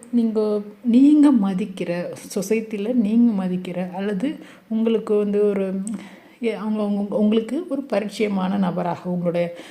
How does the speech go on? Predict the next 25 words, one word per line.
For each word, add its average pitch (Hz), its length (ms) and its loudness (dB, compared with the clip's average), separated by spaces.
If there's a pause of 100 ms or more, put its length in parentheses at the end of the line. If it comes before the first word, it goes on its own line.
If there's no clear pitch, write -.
(160)
வாத்தியாரா 175 440 2
கூட 170 160 -2
இருக்கலாம், 170 320 -6
உங்களுக்கு 175 120 -4
சொல்லிக் 185 300 -2
கொடுத்தவங்களா 165 460 -4
கூட 170 140 -8
இருக்கலாம், 170 460 -10 (340)
அ, 196 40 -10 (340)
அல்லது 202 360 0
யாரோ 190 380 0 (140)
ஒரு 220 220 2
ஃப்ரெண்டோட 208 480 4
அப்பாவா 196 300 2
கூட 185 160 2
இருக்கலாம். 165 420 -2 (180)
நீங்க 208 540 2
மதிக்கக்கூடிய 180 1040 -4 (280)
ஒரு 180 160 -4
வயதான 175 520 -4
மனிதர்கள், 170 600 -4 (320)
உங்-, 202 200 0 (100)
அவர்கள் 208 760 -4
மூலமாக 202 580 -2
கிடைக்கிற, 185 640 -6